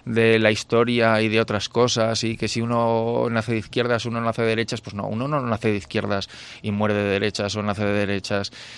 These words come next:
Y, y es que la vida te lleva por diferentes derroteros y lo que tenemos que mirar es porque la política municipal fluya y porque la economía fluya.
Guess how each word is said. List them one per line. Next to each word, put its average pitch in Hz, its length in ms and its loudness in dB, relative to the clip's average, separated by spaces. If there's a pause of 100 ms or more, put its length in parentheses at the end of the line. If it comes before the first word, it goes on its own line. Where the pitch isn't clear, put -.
(100)
Y, 110 100 -2
y 110 560 -2 (640)
es - 160 -6
que 123 180 0
la 117 160 4
vida 110 180 0
te 123 120 0
lleva 117 160 2
por 123 160 0
diferentes 107 460 -2
derroteros 117 520 0
y - 20 0
lo 98 100 0
que 101 100 -4
tenemos 104 240 -2
que 117 100 -2
mirar 113 220 2
es 110 80 -4
porque 117 280 -2
la 104 120 2
política 101 340 -2
municipal 110 480 -2
fluya 113 300 0
y 117 40 0
porque 110 240 -4
la 98 100 0
economía 98 540 -2
fluya. 117 500 -4